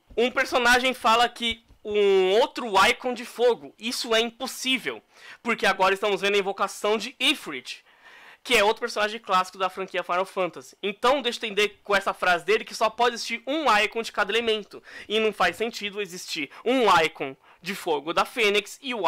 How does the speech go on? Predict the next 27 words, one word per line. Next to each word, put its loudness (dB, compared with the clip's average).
Icon -6
de -8
fogo -8
Ifrit. -4
Então -4
já -2
temos -4
esse -20
detalhe 0
nós -2
pra, -2
mais -2
a, -2
para -2
analisar. -2
E 0
ainda, 4
possivelmente, 0
nesse -14
trailer 0
mostra 2
quem -4
pode 0
ser -6
o -6
dominante 2
dessa, -4